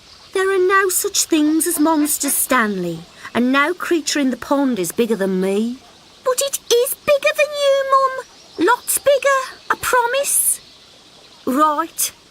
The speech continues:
said his mum. We'll see about that. I'll go with you, and if you're telling fibs, you'll have no worms for a week. The damp hollow she sat in was home to a good assortment of slugs,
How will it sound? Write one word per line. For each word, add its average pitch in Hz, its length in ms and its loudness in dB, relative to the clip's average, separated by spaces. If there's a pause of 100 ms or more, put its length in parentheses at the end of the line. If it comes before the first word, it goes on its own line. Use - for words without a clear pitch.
(360)
said 220 200 -4
his 175 160 -4
mum. 151 280 -6 (560)
We'll 415 140 2
see 320 320 -2
about 339 460 0
that. - 480 -6 (640)
I'll 330 280 2
go 277 200 0
with 294 340 -2
you, 339 280 0 (540)
and 233 100 0
if 247 100 -4
you're 381 180 0
telling 359 380 0
fibs, - 560 -2 (160)
you'll 220 160 0
have 196 120 0
no 226 300 2
worms 233 500 0
for - 160 -4
a 180 60 2
week. 202 600 -4 (880)
The 226 80 -2
damp 339 280 0
hollow 311 380 0
she 233 160 -4
sat 277 340 0
in 156 300 -6
was 180 260 -6
home 262 280 0
to - 100 -10
a 160 60 -4
good 220 200 -2
assortment 233 600 -2
of 175 80 -6
slugs, - 760 -2